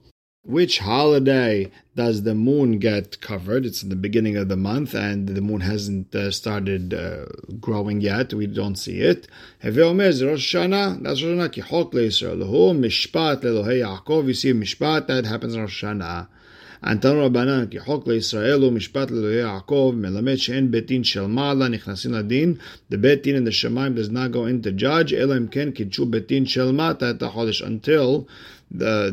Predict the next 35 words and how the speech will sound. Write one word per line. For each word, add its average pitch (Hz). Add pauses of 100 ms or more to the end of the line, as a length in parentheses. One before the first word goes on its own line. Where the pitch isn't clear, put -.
the 107
בית 123
דין 143
של 117
מטה, 131
the 117
Sanhedrin, 131 (260)
they 131
say 131
it's 113
officially 117
Rosh 110
Chodesh 110
Tishrei. 98
Only 139
then 147 (360)
the 113
בית 127
דין 139
של 131
מעלה 139
starts 117
judging 98
us. - (500)
And 113
Tanya 143
Idach, 127
we 113
have 107
another 107
Braita, 104
כי 101
חוק 139
לישראל 120
הוא, 139